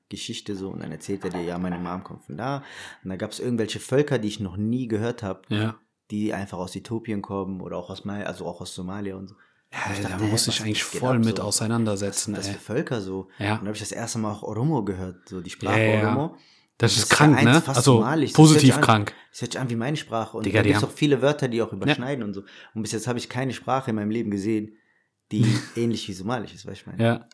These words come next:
Speaker 1: Und das ist so die erste Sprache, wo ich dachte, „Okay, krass.“ Erstmal, das klingt so.
Speaker 2: Ja.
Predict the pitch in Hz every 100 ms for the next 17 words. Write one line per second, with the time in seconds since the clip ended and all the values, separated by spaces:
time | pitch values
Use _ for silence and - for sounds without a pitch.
0 | _ 95 95 95 85 98 - - 95 95
1 | - 95 92 - - - - 98 - -
2 | 135 127 107 - - - 147 156 165 185
3 | - - 120 123 -